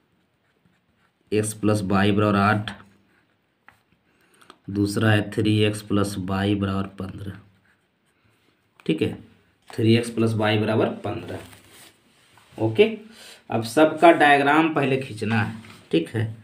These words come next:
फिर हम आपको बताते हैं कि कैसे हम निकालेंगे। तो डायग्राम खींचने के लिए खांचा बना लो, सबसे अच्छा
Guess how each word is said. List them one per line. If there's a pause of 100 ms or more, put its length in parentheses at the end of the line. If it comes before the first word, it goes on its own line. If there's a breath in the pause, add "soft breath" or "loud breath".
(380 soft breath)
फिर
हम
आपको
बताते
हैं
कि
कैसे
हम
निकालेंगे। (840 soft breath)
तो
डायग्राम
खींचने
के
लिए
खांचा
बना
लो,
सबसे
अच्छा